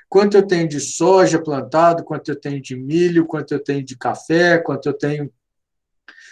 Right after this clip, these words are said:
Porque essas culturas, elas refletem um comprimento de onda, elas têm uma assinatura, é, é,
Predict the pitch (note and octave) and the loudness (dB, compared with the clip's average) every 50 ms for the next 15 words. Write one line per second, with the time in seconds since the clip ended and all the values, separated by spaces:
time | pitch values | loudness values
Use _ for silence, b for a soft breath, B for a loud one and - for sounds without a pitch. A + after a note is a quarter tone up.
0 | B B _ - D#3+ - - F#3+ F3+ - - G3 - - - F3+ D#3+ C#3 - - | B B _ -4 0 4 4 4 4 4 2 0 -2 0 2 2 2 2 0 0
1 | F#3+ A3+ A#3+ A3 F3 C3 G#2+ - - - - - b b b b b b b - | 2 4 6 6 4 4 2 -2 -8 -12 -14 -16 b b b b b b b -4
2 | C#3 D3+ E3+ D#3+ - - - F3+ E3+ E3 - - - F3 F#3+ G#3+ A3+ G#3+ A3 - | 0 2 2 0 0 2 2 2 2 2 -2 -2 2 4 6 6 6 4 2 -2
3 | F3+ E3+ E3 D#3+ C#3+ - - E3 D3+ - D#3 D3 C#3+ C#3 C#3 C#3 C#3 - B2+ B2 | -2 -2 -2 -4 -4 -4 -6 -6 -6 -6 -8 -8 -6 -6 -6 -6 -8 -10 -14 -10
4 | B2 C3+ D3+ F3+ F#3 E3 D#3+ D3+ D#3 D3+ - - - E3+ F3 F3+ F#3 F#3 F#3 F3 | -8 -6 -4 -4 -4 -2 -2 -4 -4 -4 -6 -6 -8 -8 -6 -6 -4 -2 0 0
5 | - - - - - G#3+ G3+ F#3+ F3 - - _ _ - A3 A3+ A3 G3+ D#3+ C3+ | 0 0 -2 -2 -4 -2 -2 0 -2 -2 -4 _ _ -2 0 2 4 4 4 2
6 | G#2 - - _ _ _ _ _ _ _ _ _ _ _ _ _ _ _ _ _ | 2 -2 -6 _ _ _ _ _ _ _ _ _ _ _ _ _ _ _ _ _
7 | _ _ _ A2+ A2 A2 G#2+ G#2 G#2 G2+ G2 F#2+ F2+ F2 E2+ D#2+ _ _ _ _ | _ _ _ -12 -10 -8 -6 -6 -6 -6 -8 -8 -8 -12 -16 -20 _ _ _ _
8 | _ _ _ _ _ _ _ _ _ _ _ _ _ _ _ _ _ _ _ _ | _ _ _ _ _ _ _ _ _ _ _ _ _ _ _ _ _ _ _ _
9 | _ _ _ _ _ _ - G2 F#2 F2+ F#2+ - | _ _ _ _ _ _ -20 -20 -20 -20 -20 -20